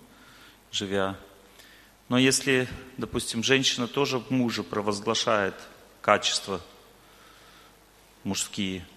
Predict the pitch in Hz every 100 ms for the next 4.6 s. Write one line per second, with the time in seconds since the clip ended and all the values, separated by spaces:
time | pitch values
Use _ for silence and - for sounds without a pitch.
0 | - - 107 107 117 110 104 117 104 98
1 | 120 110 104 104 120 120 - 110 104 -
2 | 101 - - - 90 - - - 113 110
3 | 110 - - - 117 180 185 - 131 113
4 | 113 104 104 113 98 90